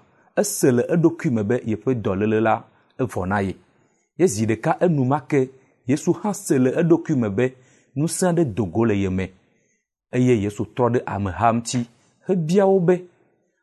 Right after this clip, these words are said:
"Ame ka ye ka asi nye awu ŋuti?" Eƒe hadɔwɔlawo xɔ dzi ɖo ŋuti nɛ gblɔ be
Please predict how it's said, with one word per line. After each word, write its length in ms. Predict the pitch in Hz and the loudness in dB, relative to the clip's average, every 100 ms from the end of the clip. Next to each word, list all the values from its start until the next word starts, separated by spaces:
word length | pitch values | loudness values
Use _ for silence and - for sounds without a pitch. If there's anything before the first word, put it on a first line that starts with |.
| _ | _
"Ame 240 | 107 104 170 | -6 -2 -2
ka 180 | - 175 | 0 4
ye 140 | 196 208 | 4 4
ka 200 | - 139 | 0 -4
asi 280 | - 185 | -2 -2
nye 180 | 160 120 - | 0 -2 -2
awu 260 | 110 104 107 | -4 -2 0
ŋuti?" 500 | 117 - 139 101 - _ _ _ _ _ _ _ _ | -2 -2 0 0 -4 _ _ _ _ _ _ _ _
Eƒe 200 | 123 - | -4 -2
hadɔwɔlawo 720 | 120 104 101 117 104 104 113 117 117 - | 0 -2 0 2 4 4 2 0 -2 -6
xɔ 180 | 107 107 | -6 -4
dzi 200 | 110 110 | -2 -2
ɖo 140 | 113 | 0
ŋuti 240 | 113 113 110 | 0 -2 -4
nɛ 120 | 101 | -4
gblɔ 180 | 87 87 | -4 -8
be 100 | 82 | -6